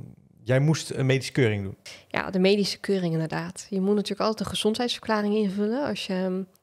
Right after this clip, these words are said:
Speaker 2: je rijbewijs uiteindelijk wil gaan halen.
Speaker 1: Mhm.
Speaker 2: Dat is volgens mij ergens midden in het proces. Dus dan heb je misschien tien, twintig lessen gehad en dan zegt je rijinstructeur, "Nou, ga het maar alvast aanvragen."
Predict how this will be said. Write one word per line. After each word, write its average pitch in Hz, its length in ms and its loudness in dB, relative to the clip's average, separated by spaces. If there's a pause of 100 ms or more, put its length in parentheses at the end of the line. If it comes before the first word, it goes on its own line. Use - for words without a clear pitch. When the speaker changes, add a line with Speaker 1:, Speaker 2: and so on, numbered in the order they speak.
Speaker 2:
je - 100 -4
rijbewijs 190 320 2
uiteindelijk 185 320 -2
wil 180 120 0
gaan 170 240 -4
halen. 180 300 -2 (140)
Speaker 1:
Mhm. 107 280 -10
Speaker 2:
Dat - 100 -6
is - 40 -2
volgens 240 260 2
mij - 80 4
ergens 240 240 -2
midden 269 280 2
in 277 60 2
het - 100 -6
proces. - 720 -4 (460)
Dus - 160 -2
dan 196 100 4
heb 185 120 4
je 190 60 0
misschien 170 300 0
tien, 175 240 2
twintig 175 300 -2
lessen 175 320 -2
gehad 170 380 0
en 180 60 -2
dan 170 160 0
zegt - 280 -4
je 165 200 0
rijinstructeur, 170 720 0 (340)
"Nou, 165 140 0
ga 202 160 2
het 196 80 2
maar 185 140 2
alvast 175 280 -2
aanvragen." 214 760 0